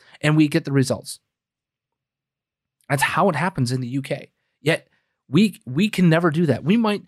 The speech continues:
they're telling us already in Pennsylvania, Pat, right? Y-, n-, no conspiracy theory, right? That they're already warning us that it might take them days to get through all this. Why?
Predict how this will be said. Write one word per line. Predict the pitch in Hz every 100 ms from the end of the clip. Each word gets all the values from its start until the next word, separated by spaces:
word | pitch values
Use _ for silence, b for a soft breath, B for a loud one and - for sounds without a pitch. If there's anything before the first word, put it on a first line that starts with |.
| _ -
they're | 233
telling | 208 185 185
us | 180
already | 175 190 185 196 180
in | 170
Pennsylvania, | 180 175 180 175 202 147
Pat, | 113 110 - -
right? | 156 170 151 156
Y-, | 156 b b 175
n-, | 208 214 B _
no | 285 311
conspiracy | 202 - 190 185 -
theory, | 127 131 113 90
right? | 98 147 - _ _ _ _ _ _ _ _ _ _ _ _ _ _ _ _
That | 147 165 -
they're | 160 226
already | 220 202 196 160
warning | 123 147 208 165 120
us | 120
that | 135 131
it | 135
might | 151 151
take | 165
them | 156 139
days | 117 143 160 120 -
to | 113
get | 113
through | - 107
all | 90 85
this. | 67 - - _ _ _ _ _ _ _ _ _ _ _ _ _ _ _ _ _ _ _ _ _ _ _ _ _ _ _ _ _ _ _ _ _ _ _
Why? | 120 127 -